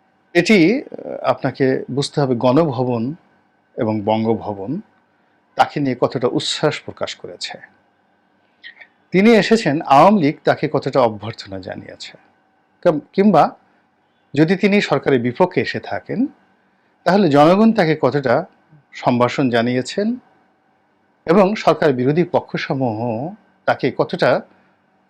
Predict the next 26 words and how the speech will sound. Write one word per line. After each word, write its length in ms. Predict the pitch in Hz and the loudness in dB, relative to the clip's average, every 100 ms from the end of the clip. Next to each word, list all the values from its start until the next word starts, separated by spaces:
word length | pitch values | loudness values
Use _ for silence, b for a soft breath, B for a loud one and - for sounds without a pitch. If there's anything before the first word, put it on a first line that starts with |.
| _ _ _ | _ _ _
আদর 360 | - 127 151 160 | 0 2 4 2
করেছেন, 460 | 156 131 117 214 240 | 2 0 0 -4 -2
আপ্যায়ন 440 | 120 - 117 117 | -4 0 -2 0
করেছেন 340 | 139 135 196 | -2 -2 -2
এবং 80 | 170 | -2
তাদের 220 | 151 120 | 0 0
সঙ্গে 200 | 135 147 | 0 -4
তার 140 | 131 110 - | -4 -6 0
অ্যাডাপশনটা 640 | 127 156 180 - 139 117 | 2 4 2 -2 -6 -6
কোন 200 | - 98 | -8 -10
পর্যায়ে 380 | 95 92 95 92 - | -10 -10 -12 -14 -16
হয়েছে। 340 | 95 - - _ _ _ _ _ _ _ b b b _ _ _ _ _ _ _ _ _ - | -16 -16 -18 _ _ _ _ _ _ _ b b b _ _ _ _ _ _ _ _ _ -4
প্রকৃত 280 | 175 233 | 2 4
অবস্থা 360 | 202 170 196 226 | 6 6 4 4
যদি 180 | 214 175 | 4 4
আপনি 160 | 160 | 2
বিশ্লেষণ 520 | 131 127 - 123 - 117 | 0 -2 -2 -4 -2 -6
করেন, 340 | 110 104 175 | -6 -6 -6
তাহলে 260 | 139 113 107 | -4 -4 -4
দেখবেন 380 | 110 104 151 | -2 0 0
যে 120 | 156 160 | 0 -2
তিনি 460 | 147 156 156 240 - _ _ - | 0 2 0 -4 -8 _ _ -10
আসলে 300 | - - - | -8 -4 -6
কোনো 360 | - 165 190 | -2 0 2
পক্ষের 540 | 196 - - - 160 131 | 2 0 -2 -4 -2 -2
নিকটই 440 | 107 107 - 214 | -4 -8 -6 -6